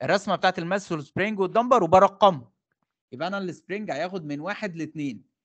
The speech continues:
الدمبر ما هو نفس الكلام، لأن الدمبر بيكون موازي ليه، بياخد من الفيكسد لحد الماس،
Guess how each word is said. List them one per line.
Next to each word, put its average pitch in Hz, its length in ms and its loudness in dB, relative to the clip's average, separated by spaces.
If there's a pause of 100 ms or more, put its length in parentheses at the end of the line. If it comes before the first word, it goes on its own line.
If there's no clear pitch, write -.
(120)
الدمبر 185 680 -4
ما 131 80 -14
هو 143 40 -8
نفس 202 240 -8
الكلام، 185 360 -4
لأن 156 160 -6
الدمبر 190 360 -4
بيكون 151 320 -10
موازي 190 340 -6
ليه، 190 160 -4
بياخد 185 300 -4
من 175 60 -8
الفيكسد 175 420 -10
لحد 185 300 -6
الماس، 175 500 -8